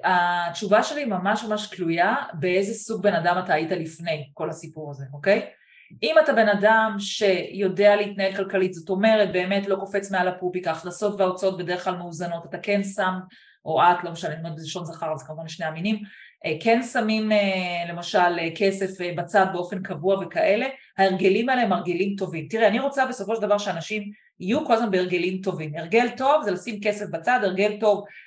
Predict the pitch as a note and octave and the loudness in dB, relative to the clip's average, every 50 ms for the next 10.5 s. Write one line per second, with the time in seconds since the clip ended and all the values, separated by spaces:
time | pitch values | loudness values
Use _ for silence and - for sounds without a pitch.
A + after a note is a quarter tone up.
0 | _ - D#3 D3 F#3 F#3 G#3+ B3 B3 C4+ C4 C4+ C#4 C#4 C#4 C4 G#3 G3+ A#3+ A#3+ | _ -6 -2 2 4 6 6 6 6 2 0 0 -2 -2 -2 -2 0 2 2 2
1 | B3 B3+ B3+ A#3+ - - A#3+ G3 - - B3+ A#3+ A3+ - - - D#3+ A3 A#3 A#3 | 2 0 -2 -6 -6 -6 -6 -8 -6 -2 0 0 0 0 -2 0 2 4 4 4
2 | G#3+ F#3+ F#3+ F#3+ F#3+ F#3+ F#3+ G3 F3 - - - - - C4 C4+ B3 - - G3+ | 4 4 2 2 2 0 -2 -4 -6 -6 -6 -4 0 2 2 2 2 -2 -2 0
3 | A3 A3 G3+ G3+ G3+ - - A#3 B3 - B3 A#3 A#3+ A#3 - - E3+ F#3 F#3 A3 | 2 2 2 0 -4 -6 -6 -8 -6 -4 -2 0 0 -2 -2 -6 -10 -6 -4 -4
4 | A3 - - G3 G#3 A3 A3+ A#3 A3+ A3+ - - - B3+ C#4+ D#4 C4 G#3+ F#3+ G#3 | -2 -2 0 0 2 2 4 2 0 0 -4 -6 -2 -2 -2 -2 -2 2 4 4
5 | G#3+ A#3 A3 - - - - - - - F#3 G3+ G3+ G#3+ G3+ G#3 G#3 - A3 A3 | 4 4 2 -2 -10 -18 -20 -20 -10 -4 0 0 0 0 0 -2 -2 -2 0 2
6 | G#3+ A3 A3+ G#3+ G3+ G3+ - - G3 G3 G3 - - G#3 G3+ G3+ - F#3+ F3 E3 | 2 2 2 2 0 -6 -8 -6 -6 -6 -2 0 2 2 2 0 -2 -6 -6 -2
7 | - F#3+ F#3 F#3 - G3 F#3 G3 A3+ G#3+ G3 F#3 F3 F3 F3 - - E3 D#3+ - | 0 0 0 0 -2 -4 -2 -2 -2 0 2 2 2 2 0 -2 -4 -4 -6 -6
8 | - D#3+ D3 - E3 D#3+ - - G#3 G#3 G3 G3 F#3+ - D#3+ E3 E3 G3 C#4+ - | -8 -10 -12 -12 -12 -8 -4 -4 -2 -2 -2 -4 -4 -4 -4 -2 0 0 0 -2
9 | - - - - - - - - - D#3 F#3+ G3 G3 G3 G#3 D4+ D#4+ D#4 - - | -4 -12 -20 -20 -20 -20 -20 -18 -4 2 4 6 6 6 4 2 2 2 -2 -12
10 | _ - G3+ A3 G#3 - A3+ A3 C#4 D#4 | _ -4 -2 -2 0 2 0 0 0 0